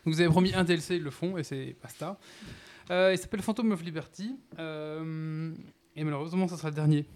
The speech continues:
Donc ça, c'est un peu triste, parce que, ben, voilà. Apparemment, i-, donc, voilà, ils ont sorti la bande-annonce. Euh, si vous voulez aller voir, vous tapez Phantom of Liberty, vous allez le trouver. Euh, à voir un petit peu. Euh, maintenant, euh,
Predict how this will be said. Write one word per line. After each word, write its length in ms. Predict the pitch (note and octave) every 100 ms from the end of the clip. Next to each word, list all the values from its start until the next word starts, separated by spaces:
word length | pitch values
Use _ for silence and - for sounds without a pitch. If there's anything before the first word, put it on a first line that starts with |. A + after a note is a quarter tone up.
| -
Donc 120 | C#3
ça, 80 | F#3+
c'est 100 | F#3
un 40 | E3+
peu 120 | F3+
triste, 340 | F3+ F3+ F3
parce 140 | C#3 -
que, 240 | C#3 B2+
ben, 340 | B2 B2 B2 B2
voilà. 300 | B2 C3+ D3+
Apparemment, 680 | D#3 F3 E3+ F3+ G3+ G#3 - -
i-, 160 | C3+ D#3+
donc, 100 | D#3
voilà, 140 | D#3+
ils 100 | C#3+
ont 40 |
sorti 300 | D3+ E3 -
la 120 | F3+ D3
bande-annonce. 640 | D#3 D3 D3 G#3 - - _ -
Euh, 260 | C#3 C3+ C3
si 100 | -
vous 60 | D3+
voulez 100 | D3
aller 100 | C#3+
voir, 280 | D3 E3 D#3
vous 100 | C3+
tapez 320 | C#3 C#3+ C#3
Phantom 300 | D3+ D#3 D3+
of 100 | C#3
Liberty, 360 | C#3+ C#3 -
vous 100 | E3+
allez 80 | B2+
le 40 | B2
trouver. 280 | - D3 - _ - - - - - - - - _ _ -
Euh, 480 | F#3 F#3 F#3 F#3 F#3 - -
à 80 | F#3+
voir 100 | G#3+
un 60 | G#3+
petit 140 | G#3+
peu. 400 | F3+ F3+ F#3+ A#3+ -
Euh, 160 | D#3+
maintenant, 360 | D#3+ D#3+ F#3 F#3
euh, 720 | E3+ D#3+ D#3 D#3 D#3 D#3 D#3